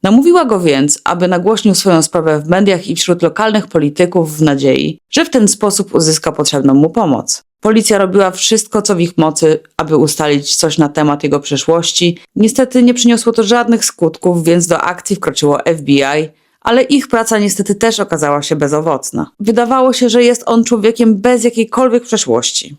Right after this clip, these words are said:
W dwa tysiące ósmym roku udało mu się wziąć udział w telewizyjnym programie doktor Phil. Bardzo wysoka oglądalność dawała nadzieję, że ktoś zobaczy go i rozpozna. Każdy nowy odcinek odtwarzany jest przez siedem milionów ludzi,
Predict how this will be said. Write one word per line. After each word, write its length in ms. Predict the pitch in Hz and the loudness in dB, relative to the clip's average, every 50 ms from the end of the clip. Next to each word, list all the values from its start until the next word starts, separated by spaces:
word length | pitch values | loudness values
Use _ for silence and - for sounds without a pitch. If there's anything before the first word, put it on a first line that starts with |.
| _ | _
W 40 | - | -2
dwa 120 | 165 220 - | 0 0 0
tysiące 400 | - 330 311 302 240 - 202 180 | 0 2 2 4 4 4 2 2
ósmym 340 | 214 196 - 180 165 160 | 0 0 0 0 0 2
roku 360 | 143 139 135 135 - 165 185 - | 2 0 -2 -2 0 0 0 2
udało 340 | 226 202 175 170 175 185 180 | 0 0 2 2 2 2 2
mu 100 | 180 175 | 2 2
się 140 | - 180 170 | 0 0 0
wziąć 300 | 165 170 165 165 - - | 2 2 0 0 0 0
udział 260 | - 175 175 160 156 | 0 2 2 0 0
w 60 | 156 | -2
telewizyjnym 640 | - 160 156 156 151 160 156 180 226 226 220 214 196 | -2 0 0 2 2 0 0 2 4 4 4 4 2
programie 460 | 190 175 156 160 156 151 156 160 147 | 2 0 0 0 0 0 0 0 0
doktor 360 | 147 147 - - 156 147 147 | 0 -2 -2 -2 -2 -2 -2
Phil. 280 | - - 131 117 85 - - _ _ _ _ _ _ _ _ _ - | -2 -2 0 0 0 -2 -6 _ _ _ _ _ _ _ _ _ -4
Bardzo 280 | 175 185 196 196 196 | -2 -2 0 0 0
wysoka 400 | 185 196 190 226 226 214 208 175 | 2 0 0 0 0 0 0 0
oglądalność 640 | 175 175 180 175 175 175 175 185 214 208 196 175 170 | 0 0 2 2 2 2 2 2 2 2 2 2 0
dawała 360 | 170 165 170 175 165 165 165 | 0 0 0 0 2 2 0
nadzieję, 540 | 165 156 156 160 170 165 170 170 170 160 160 | 0 0 0 2 2 4 4 4 2 2 0
że 100 | 175 170 | 0 -2
ktoś 240 | 175 - 180 165 156 | -2 -2 -2 -2 0
zobaczy 480 | 151 170 156 151 175 208 - - - | 0 -2 -2 0 -2 -2 -2 -4 -2
go 120 | 175 180 170 | 0 0 2
i 80 | 165 | 2
rozpozna. 680 | 160 160 147 - - - 135 127 101 80 - - - - _ _ _ _ _ _ _ _ _ _ _ _ | 2 0 0 -4 -4 -2 -2 -2 -2 -4 -8 -10 -10 -12 _ _ _ _ _ _ _ _ _ _ _ _
Każdy 300 | - 247 277 294 285 311 | -2 0 0 2 4 4
nowy 260 | 285 285 240 220 196 | 4 4 4 2 0
odcinek 420 | 190 185 - - 254 262 254 247 214 | 0 0 2 2 4 4 4 2 0
odtwarzany 500 | 202 - - - 190 175 180 180 180 170 | -4 -4 -4 -2 0 2 2 2 2 2
jest 160 | 175 170 - | 0 -2 -2
przez 200 | - 175 175 - | -2 -2 -2 0
siedem 380 | - - 247 233 208 226 208 | 0 0 0 0 2 2 2
milionów 480 | 185 175 175 180 175 170 170 165 160 - | 4 4 4 4 4 4 2 0 0 2
ludzi, 520 | 180 180 190 190 170 180 190 196 196 190 | 2 2 4 4 2 2 2 0 0 -4